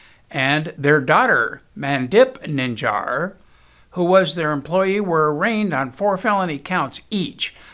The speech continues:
for their involvement in a workers' compensation insurance fraud scheme after allegedly underreporting over two point five million dollars in employee payroll to illegally reduce their workers' compensation insurance premiums.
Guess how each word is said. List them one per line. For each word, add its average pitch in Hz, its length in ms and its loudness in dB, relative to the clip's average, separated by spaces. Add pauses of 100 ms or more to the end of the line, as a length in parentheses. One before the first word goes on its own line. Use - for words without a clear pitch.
(120)
for 123 180 -6
their 170 240 2
involvement 135 540 -2
in 180 120 -6
a 180 60 0
workers' 185 460 -2
compensation 160 800 -4
insurance 190 420 -2
fraud 151 320 0
scheme 165 540 -6 (580)
after 127 260 -4
allegedly 123 720 -2
underreporting 175 800 -2
over 156 260 0
two 160 200 -6
point 143 260 -4
five 151 240 0
million 180 420 -2
dollars 143 520 2
in 147 100 -4
employee 143 520 -6
payroll 139 640 -6 (340)
to 143 140 -4
illegally 131 840 -4
reduce 151 500 -4
their 143 180 -4
workers' 143 400 -8
compensation 131 760 -4
insurance 113 460 -10
premiums. 120 680 -6